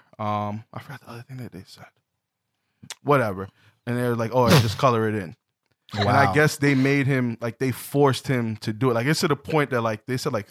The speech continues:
Speaker 1: three days later,
Speaker 2: Nah.
Speaker 1: the fucking marker was still on his head.
Speaker 2: Nah.
Speaker 1: You know what I mean? So, I mean, I think they said that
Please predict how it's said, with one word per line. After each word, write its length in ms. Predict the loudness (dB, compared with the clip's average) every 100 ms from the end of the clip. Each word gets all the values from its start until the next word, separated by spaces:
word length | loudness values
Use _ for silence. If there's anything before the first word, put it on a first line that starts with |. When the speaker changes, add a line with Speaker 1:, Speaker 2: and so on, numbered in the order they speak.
| -6
Speaker 1:
three 220 | -2 -2
days 360 | -2 -2 -4
later, 400 | -4 -2 -2 -4 -2
Speaker 2:
Nah. 520 | 2 2 2 -2 -6 -8
Speaker 1:
the 60 |
fucking 680 | -6 0 0 0 -4 -2 -6 -8
marker 540 | 0 2 2 0 -4
was 180 | -4 -6
still 420 | -6 -2 -2 -2 -4
on 160 | -6
his 140 | -6 -6
head. 260 | -6 -6 -4
Speaker 2:
Nah. 380 | 0 0 0 -2
Speaker 1:
You 60 | -6 -12 _ -6
know 80 | -2
what 20 |
I 40 | 0
mean? 200 | 0 -4
So, 420 | 2 4 4 2
I 60 | 0
mean, 180 | 0 0
I 80 |
think 220 | -2 -4 -4
they 120 | -2
said 240 | 0 2 4
that 300 | 4 2